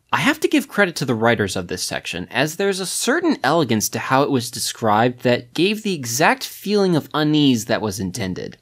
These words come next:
The descriptions of Leo's Google searches were generic at first and a little comedic, but quickly turned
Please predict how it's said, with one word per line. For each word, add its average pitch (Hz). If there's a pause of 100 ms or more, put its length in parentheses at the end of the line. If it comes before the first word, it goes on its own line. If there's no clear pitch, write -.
(140)
The 151
descriptions 220
of -
Leo's 175
Google 117
searches 175
were 160
generic 147
at 117
first 135
and 151
a -
little 160
comedic, 101 (340)
but 170
quickly -
turned 240